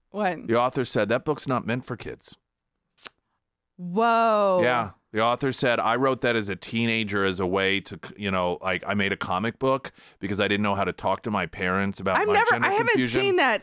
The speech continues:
Speaker 1: in any story.
Speaker 2: Yeah. It said that, yeah.
Speaker 1: I mean, just about the
Speaker 2: So,
Speaker 1: regular
Speaker 2: so
Speaker 1: book, I've
Speaker 2: all
Speaker 1: never
Speaker 2: of
Speaker 1: heard
Speaker 2: these,
Speaker 1: her say
Speaker 2: yeah,
Speaker 1: that.
Speaker 2: all
Speaker 1: Just
Speaker 2: of
Speaker 1: about
Speaker 2: these people that want that particular pornography put into schools, who, e-, even the author says it's not meant for kids.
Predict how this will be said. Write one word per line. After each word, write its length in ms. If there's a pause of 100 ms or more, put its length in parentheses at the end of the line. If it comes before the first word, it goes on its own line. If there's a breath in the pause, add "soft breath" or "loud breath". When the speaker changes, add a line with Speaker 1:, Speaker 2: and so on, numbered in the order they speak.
(120)
Speaker 1:
in 180
any 220
story. 640
Speaker 2:
Yeah. 280 (480)
It 60
said 280
that, 280
yeah. 260 (420)
Speaker 1:
I 80
mean, 160
just 220
about 280
the 60
Speaker 2:
So, 80
Speaker 1:
regular 280
Speaker 2:
so 120
Speaker 1:
book, 200
I've 80
Speaker 2:
all 100 (140)
Speaker 1:
never 100
Speaker 2:
of 60
Speaker 1:
heard 180
Speaker 2:
these, 100
Speaker 1:
her 100
say 200
Speaker 2:
yeah, 160
Speaker 1:
that. 100
Speaker 2:
all 200
Speaker 1:
Just 100
Speaker 2:
of 60
Speaker 1:
about 140
Speaker 2:
these 240
people 400
that 240
want 380
that 440 (600)
particular 560
pornography 720
put 220
into 240
schools, 720 (420 soft breath)
who, 220 (240)
e-, 320
even 320
the 160
author 440
says 360
it's 160
not 200
meant 220
for 140
kids. 460